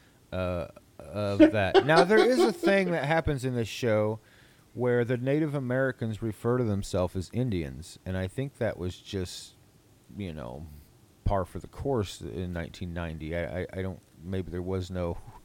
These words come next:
no, um, push to change that language then. Um,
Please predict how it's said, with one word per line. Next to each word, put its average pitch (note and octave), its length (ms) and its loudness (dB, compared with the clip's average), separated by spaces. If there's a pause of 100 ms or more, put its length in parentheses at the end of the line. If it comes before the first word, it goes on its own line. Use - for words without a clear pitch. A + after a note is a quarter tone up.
(640)
no, G2+ 440 2
um, E2 520 -6
push - 480 -4
to E2 380 -6 (120)
change G#2 440 -4
that D2+ 220 -2
language E2 460 -6
then. C#2+ 320 -10 (560)
Um, E2 420 -2